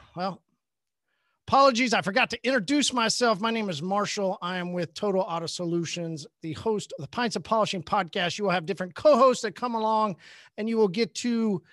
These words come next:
hear, uh, how they recommend, well, their views on detailing, their views on the industry, and together as a community, we will get to grow together. That's the overall idea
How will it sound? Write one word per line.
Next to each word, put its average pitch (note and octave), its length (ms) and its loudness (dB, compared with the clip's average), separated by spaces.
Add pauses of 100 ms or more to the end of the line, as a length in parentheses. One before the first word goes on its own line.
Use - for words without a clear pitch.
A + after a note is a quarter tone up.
(320)
hear, B3+ 640 6
uh, G#3 400 4
how C4+ 260 0
they D4 400 0 (340)
recommend, F#3 760 -4 (1080)
well, G#3+ 260 -8 (320)
their C#4 180 4
views A#3+ 300 2
on A3+ 160 2
detailing, A3+ 500 0
their G#3+ 140 -2
views G3 240 -4
on F3+ 100 -4
the F3 100 -8
industry, C4+ 800 0 (420)
and F#3+ 200 -6
together A#3+ 500 0
as G#3 180 2
a A3 80 2
community, A#3+ 760 -2 (720)
we F#3+ 160 -2
will F#3 140 -2
get E3+ 260 -8
to F3+ 200 -8
grow G3+ 400 0
together. F3 500 -4
That's F#3 240 0
the B3 120 0
overall B3+ 360 4
idea A3 580 2